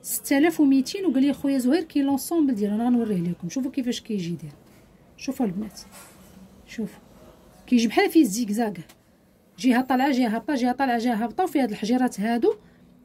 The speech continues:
في الغوز فوشيا. شوفوا. ستة آلاف وميتين درهم. ديروا بنات لي كابتور ديكرون. كاين هاد الموديل هذا اللي كنا وريناكم، عاود رجع اللي كيتحل من هنايا.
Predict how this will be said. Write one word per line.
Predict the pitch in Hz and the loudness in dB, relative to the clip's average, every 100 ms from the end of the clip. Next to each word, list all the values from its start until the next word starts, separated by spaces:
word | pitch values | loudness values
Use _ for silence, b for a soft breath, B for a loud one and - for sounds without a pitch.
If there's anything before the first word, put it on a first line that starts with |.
| _ | _
في | - | -2
الغوز | 240 294 339 | 2 2 0
فوشيا. | - 269 - 208 - - - - - - - - | 0 -2 0 -8 -10 -20 -20 -20 -20 -20 -20 -18
شوفوا. | - 226 - - - - | -8 -6 -8 -12 -20 -20
ستة | - - - 285 254 | -8 -6 0 2 4
آلاف | 269 415 - - - - | 4 0 -4 -20 -20 -6
وميتين | 320 349 254 208 - 277 339 392 _ - | 2 4 4 2 0 4 4 2 _ -10
درهم. | 214 175 226 359 _ _ _ _ _ _ _ 208 | -4 0 0 -2 _ _ _ _ _ _ _ -2
ديروا | 269 | 0
بنات | 262 269 269 | 4 2 2
لي | |
كابتور | 269 247 - 214 | -2 -4 -2 -4
ديكرون. | 185 185 - 320 - b b b - | -2 -6 -4 -4 -4 b b b 0
كاين | 302 | 4
هاد | 269 240 | 4 4
الموديل | 247 262 254 226 | 4 4 2 0
هذا | 233 | 0
اللي | 262 269 | 0 2
كنا | 254 254 | 2 2
وريناكم، | 240 240 226 - 262 | 2 0 -2 0 0
عاود | 226 247 | 2 -2
رجع | 214 190 262 | -2 -2 0
اللي | 240 | -2
كيتحل | 254 254 - 269 240 | 0 0 0 2 2
من | 226 202 | 4 2
هنايا. | 185 202 190 339 | 2 2 0 -2